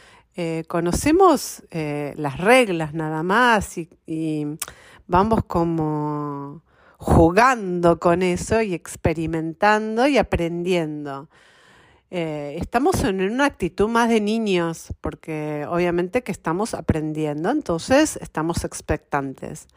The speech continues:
En la medida que uno más se anima a seguir haciendo cualquier cosa que sea que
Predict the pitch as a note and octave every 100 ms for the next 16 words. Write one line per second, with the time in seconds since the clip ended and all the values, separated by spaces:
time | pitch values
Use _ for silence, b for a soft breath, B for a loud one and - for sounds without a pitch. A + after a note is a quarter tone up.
0 | B B B B - F3+ F3+ F#3+ C4 D4
1 | C4+ C4+ C4 B3+ C#4+ C4 B3 - - -
2 | F#3+ G3 A3+ A3+ A3+ A3 - F#3 F#3+ A#3
3 | B3+ A#3 A#3 - D3+ - F#3 F#3+ F#3 F#3
4 | F3+ D#3 D#3 F#3+ G3+ G3+ F#3+ F3 F3 E3+
5 | D#3 D3+ - - - D#3+ D#3+ - D3 C#3
6 | C#3 -